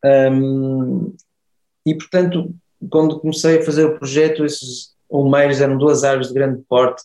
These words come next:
que já estavam ali há bastantes anos e, de alguma forma, eu achei que elas já tinham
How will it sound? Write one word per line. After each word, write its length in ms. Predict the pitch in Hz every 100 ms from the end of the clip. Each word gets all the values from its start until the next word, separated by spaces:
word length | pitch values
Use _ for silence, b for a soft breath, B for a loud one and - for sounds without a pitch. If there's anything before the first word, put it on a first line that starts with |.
| _
que 140 | 120 120
já 100 | 127
estavam 420 | 120 120 120 127
ali 160 | 127 123
há 120 | 120
bastantes 520 | 117 120 - 123 120 135
anos 320 | 131 127 131 - _ _ _ _ _ _ _ -
e, 380 | 156 165 160 160
de 60 | 165
alguma 340 | 160 160 160
forma, 340 | - 160 156
eu 180 | 160 160
achei 340 | 160 - 160 160
que 100 | 165
elas 260 | 156 156
já 160 | 160 160
tinham 580 | 165 160 156 156 151